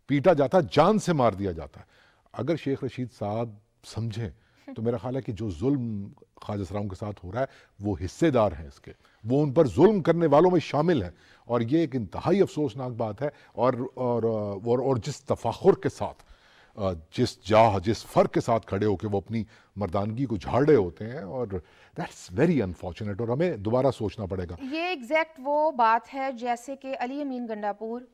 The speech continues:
Speaker 2: एक भरे जलसे में खड़े होकर किसी खातून को, किसी मरियम नवाज शेख के हवाले से उन्होंने जो भी बातें की, अ, वो उन्होंने कहीं ना कहीं वायलेंस को अफर्मेशन दी। तो, अ, पाकिस्तान में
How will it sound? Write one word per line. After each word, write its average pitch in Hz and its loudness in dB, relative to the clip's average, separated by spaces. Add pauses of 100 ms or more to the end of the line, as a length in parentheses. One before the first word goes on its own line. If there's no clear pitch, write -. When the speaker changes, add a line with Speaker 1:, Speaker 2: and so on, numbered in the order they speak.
Speaker 2:
एक 208 -10
भरे 233 -4
जलसे 226 -8
में 208 -10
खड़े 190 -10
होकर 208 -8
किसी 277 -12 (460)
खातून 233 -2
को, 135 -14
किसी - -16 (100)
मरियम 359 -2
नवाज 233 0
शेख 214 -12
के 220 -10
हवाले 190 -6
से 220 -12
उन्होंने 202 -12
जो 202 -8
भी 202 -12
बातें 175 -10
की, 233 -12 (400)
अ, - -6
वो 254 0
उन्होंने 285 -4
कहीं 262 -8
ना 269 -4
कहीं 254 -8
वायलेंस 214 -2
को 240 -4 (360)
अफर्मेशन 392 0
दी। 170 -10 (540)
तो, 392 2
अ, 262 0
पाकिस्तान 254 0
में 226 -8